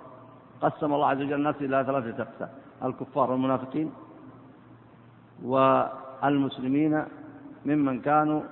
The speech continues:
على ما كان مثل، على ما كان عليه النبي عليه الصلاة والسلام وأصحابه. الخلاف بين الكفار والمسلمين واضح،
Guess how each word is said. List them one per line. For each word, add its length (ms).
على 240
ما 120
كان 300
مثل، 160
على 260
ما 100
كان 200
عليه 200
النبي 280
عليه 160
الصلاة 260
والسلام 340
وأصحابه. 320
الخلاف 380
بين 160
الكفار 380
والمسلمين 520
واضح، 340